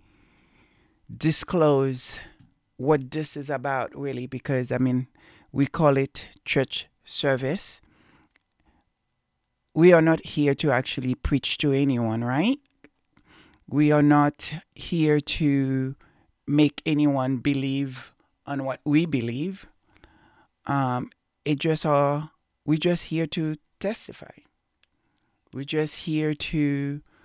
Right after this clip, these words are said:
for the cause. We are here for the community that we are so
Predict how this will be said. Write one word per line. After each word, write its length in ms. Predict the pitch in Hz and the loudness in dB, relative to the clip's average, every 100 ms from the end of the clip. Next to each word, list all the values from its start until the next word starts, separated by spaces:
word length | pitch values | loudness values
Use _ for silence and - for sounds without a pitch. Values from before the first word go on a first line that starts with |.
| _ _ _ _ _ _ _ | _ _ _ _ _ _ _
for 260 | - - 156 | -4 4 4
the 80 | 156 | 4
cause. 600 | - 185 147 127 - - | -2 -2 -2 -6 -12 -16
We 200 | - 147 | -4 -2
are 120 | 147 | 0
here 340 | 143 - 156 156 | -2 -4 -4 -4
for 180 | - | -4
the 100 | 143 | -6
community 840 | 143 156 147 190 180 127 - - 139 _ _ _ _ _ _ _ _ - | -6 -6 -6 -6 -6 -8 -14 -20 -20 _ _ _ _ _ _ _ _ -8
that 200 | 139 - | -8 -4
we 140 | 147 | -2
are 120 | 135 143 | -2 -2
so 460 | - 143 139 120 | -2 0 -2 -4